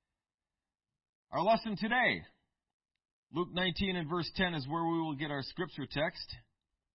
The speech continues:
And that says this, "For the Son of Man is come to seek and to save that which was lost."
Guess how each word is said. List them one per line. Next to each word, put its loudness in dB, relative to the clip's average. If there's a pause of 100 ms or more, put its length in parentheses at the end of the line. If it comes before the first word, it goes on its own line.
(1400)
And -2
that 2
says 0
this, 0
"For -2
the -2
Son 6
of 2
Man 6
is -2
come 4
to -4
seek 0
and -2
to 0 (100)
save 6 (200)
that 2
which -6
was -2
lost." 0